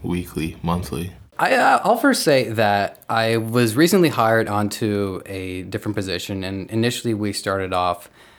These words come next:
Speaker 2: uh, nine-to-five, and, and I said, "Oh, I don't ever wanna admit this to Tech, 'cause I don't ever <laughs> want him to," I don't know if he, do you, like, do you, like, lose respect for people who are actually doing a
Speaker 1: Sell out.
Speaker 2: nine-to-five?
Speaker 1: <laughs>
Speaker 2: Uh,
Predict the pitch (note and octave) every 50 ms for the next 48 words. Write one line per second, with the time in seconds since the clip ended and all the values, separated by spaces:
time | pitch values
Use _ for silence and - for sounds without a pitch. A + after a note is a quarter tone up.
0 | _ _ _ - - F#2+ F#2+ F2+ F2+ F2 F#2 F2+ F2 F2+ E2+ - - - - -
1 | - - - - - - - _ _ - - F#2 F#2 F#2 F2 F2 E2+ E2+ E2+ E2+
2 | E2+ - - - _ _ _ _ _ _ _ _ _ _ _ _ _ _ _ -
3 | - _ _ _ _ - G#2+ G2 F#2+ - - G2 F#2 F#2 F2+ - F#2 F#2 F2+ F2
4 | F2+ F#2 F#2 F2+ F2+ F2+ F2 F#2 F2 F2+ F2 E2+ E2+ F2 F2 F2 F2 - - -
5 | - - F#2 - - F2+ F2 - - - - - F2+ F2+ F2+ F2+ F#2 F#2 F#2 F#2+
6 | F#2+ - - - - A2 G#2+ - E3 C#3+ - - - - - - B2 G3 - -
7 | C#4+ - - - A#2+ A2+ G#2+ G#2+ A2+ A2+ A2 A2+ A2 A2 G2+ - A#2 A#2 A2 G#2
8 | - - A2+ A2+ A#2 A2+ A2 G#2+ G#2+ A2 A2+ A2+ G#2+ G#2+ G#2 A2 A2 A2+ A2+ A2+
9 | G#2+ A2 G#2 - G#2+ G2+ F#2+ - G#2+ G2 G#2 G2+ G#2 G#2 G#2 G2 G2 G2 - G#2
10 | G2+ F#2+ G2 F#2+ F#2+ G2 G2+ G2+ G2+ - - - - - F3 F3 F3 F3 F3 F3
11 | F3 F3 F3+ F3 E3 D3 - - G2 G2+ - C3+ A#2+ A2 A2 A2+ B2 - - -
12 | - - - - - - - - - - - _ - - F2+ F2 F#2+ -